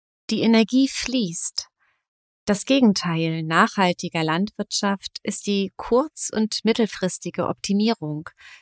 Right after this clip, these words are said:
in dem überdüngt und überwirtschaftet und die Energie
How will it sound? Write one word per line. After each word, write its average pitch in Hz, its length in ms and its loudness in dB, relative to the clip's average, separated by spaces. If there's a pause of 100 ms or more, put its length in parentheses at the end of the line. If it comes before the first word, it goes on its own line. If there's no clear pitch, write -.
(160)
in 196 160 4
dem 202 480 2
überdüngt 220 800 -2 (240)
und 180 160 -4
überwirtschaftet - 1200 -2 (340)
und 208 180 2
die 208 100 -4
Energie 202 600 0